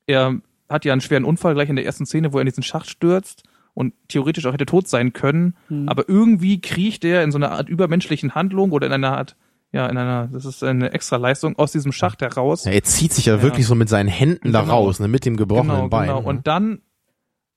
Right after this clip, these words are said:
Speaker 1: ist ja auch der, der Jahresabschnitt schon vorbei und es kommt der nächste, wo er zu diesem Sohn gelangt. Ja,
Speaker 2: Mhm.
Speaker 1: gelangt kann man ja sagen.
Speaker 2: Mhm.
Speaker 1: Also,
Speaker 2: Mhm.
Speaker 1: ja, das ist, äh, sehr, ja, ein,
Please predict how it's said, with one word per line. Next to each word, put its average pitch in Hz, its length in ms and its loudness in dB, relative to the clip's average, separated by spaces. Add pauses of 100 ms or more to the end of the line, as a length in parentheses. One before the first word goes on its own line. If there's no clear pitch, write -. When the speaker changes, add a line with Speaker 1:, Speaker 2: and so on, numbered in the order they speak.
(260)
Speaker 1:
ist 160 140 -2
ja 151 100 0
auch 143 120 0
der, 139 280 -4
der 143 160 2
Jahresabschnitt 160 480 -2
schon 143 140 -6
vorbei 147 540 -2
und 139 140 -6
es - 80 -8
kommt 156 160 -4
der 139 80 0
nächste, 165 600 -2 (260)
wo 139 120 -2
er 135 80 -2
zu 143 100 -10
diesem 147 160 0
Sohn 165 240 4
gelangt. 113 560 -2 (380)
Ja, 131 360 -8
Speaker 2:
Mhm. 170 120 -10
Speaker 1:
gelangt 147 300 0
kann 151 160 -2
man 139 100 2
ja 135 80 2
sagen. 127 340 0
Speaker 2:
Mhm. 170 40 2
Speaker 1:
Also, 180 360 4 (120)
Speaker 2:
Mhm. 185 320 4 (140)
Speaker 1:
ja, 127 180 -6
das 127 180 -8
ist, 135 160 -6
äh, 127 260 -2 (160)
sehr, 139 360 -4 (1040)
ja, 123 180 -8
ein, 123 460 -8